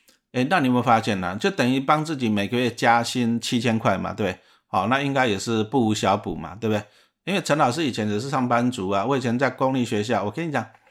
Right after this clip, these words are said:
哎，真的哦，要加薪七千块，真的有的等啊，好几年哦，不一定等得到的。我以前还经历过七年不调薪呢，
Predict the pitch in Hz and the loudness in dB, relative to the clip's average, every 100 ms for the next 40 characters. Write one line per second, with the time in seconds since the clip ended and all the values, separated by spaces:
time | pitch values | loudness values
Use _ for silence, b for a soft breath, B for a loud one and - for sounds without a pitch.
0 | B B B B - 104 98 160 143 110 | B B B B -6 -4 -2 2 4 4
1 | 139 - 135 131 139 131 127 - 127 127 | 2 2 2 2 2 0 -2 -2 -2 0
2 | 127 123 98 92 147 117 98 117 110 95 | 0 2 0 2 0 2 0 0 -2 -4
3 | 82 78 - 131 127 101 90 87 92 - | -4 -4 0 0 -2 -6 -6 -6 -6 -8
4 | b b b - 139 135 107 92 98 - | b b b -2 2 2 0 -2 -4 0
5 | 104 98 147 120 113 113 110 131 127 117 | 2 2 0 0 0 0 0 0 0 2
6 | 123 107 - 117 98 101 - 87 90 90 | 0 -2 0 0 0 -4 -4 -6 -6 -8
7 | 82 | -8